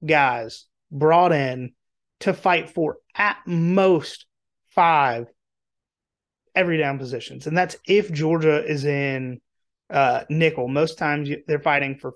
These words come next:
four positions. You've got seven guys fighting for commonly four positions there. Um, just insane what he's been able to do coming in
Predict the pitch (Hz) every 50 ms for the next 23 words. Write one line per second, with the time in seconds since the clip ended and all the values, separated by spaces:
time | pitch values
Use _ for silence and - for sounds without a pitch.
0 | _ _ 147 147 143 139 135 - 139 127 123 123 117 - - - - 131 143 156
1 | 165 143 - - - - - - 202 190 180 180 170 160 156 147 147 143 - -
2 | - 151 143 143 139 139 139 - 139 135 131 - - _ _ _ _ _ _ _
3 | _ - - - 190 190 190 170 165 156 143 139 - 147 139 127 120 - 135 127
4 | 131 120 - - 117 120 123 127 120 117 113 113 113 - _ _ - - - -
5 | - _ _ _ _ _ _ _ _ - 151 143 135 127 120 117 107 107 107 107
6 | 110 - _ _ _ _ _ _ _ _ _ _ _ _ _ - 147 165 151 -
7 | - - _ _ _ - - - _ _ _ - 220 233 220 208 208 - 190 170
8 | 170 170 160 156 147 135 160 170 156 147 143 143 143 139 139 139 135 135 131 139
9 | 135 135 131 127 127 - - - 175 160 151 143 135 131 131 131 127 127